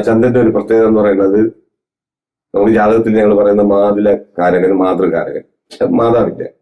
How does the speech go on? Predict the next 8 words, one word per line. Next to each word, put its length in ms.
മാതുലനല്ല, 500
മാതാവ്, 460
മാതൃകാരകൻ 800
ജലഗ്രഹമാണ്. 1120
ഇവർക്ക് 320
കൃഷിയിലൊക്കെ 480
വളരെ 300
താല്പര്യമുള്ളവര്, 800